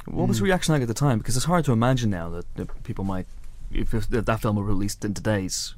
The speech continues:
Speaker 1: uh, society, people wouldn't necessarily react strongly to that film. But at the time, what was the reaction like?
Speaker 2: Well, I, I, of course, it sparked a, a great deal of anger. <laughs>
Speaker 1: Yeah.
Speaker 2: Uh, but not, a,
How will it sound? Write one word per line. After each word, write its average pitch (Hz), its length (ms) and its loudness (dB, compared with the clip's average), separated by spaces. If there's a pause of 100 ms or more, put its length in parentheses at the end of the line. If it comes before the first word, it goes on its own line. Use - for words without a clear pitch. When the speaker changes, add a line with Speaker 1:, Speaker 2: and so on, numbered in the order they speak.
Speaker 1:
uh, 92 200 -6
society, 92 500 -8
people - 240 -10
wouldn't 95 280 -4
necessarily 92 760 -8 (320)
react 104 480 -2 (120)
strongly 123 340 2
to - 100 -12
that 85 160 -6
film. 90 200 -8
But 98 120 -4
at 101 60 -4
the 107 100 -2
time, 131 340 -2 (360)
what 127 100 0
was 127 100 0
the 127 60 -4
reaction 123 280 -2
like? 131 200 -6 (180)
Speaker 2:
Well, 240 400 6
I, 226 500 2
I, 226 80 0
of 170 80 0
course, - 300 4
it 170 80 6
sparked 185 560 4
a, 160 260 6
a 160 60 2
great 151 320 6
deal 147 340 8
of 127 260 2 (120)
anger. 147 440 8
<laughs> - 60 2 (760)
Speaker 1:
Yeah. - 460 -4
Speaker 2:
Uh, 165 220 6
but 180 280 2
not, 226 300 8
a, 156 100 6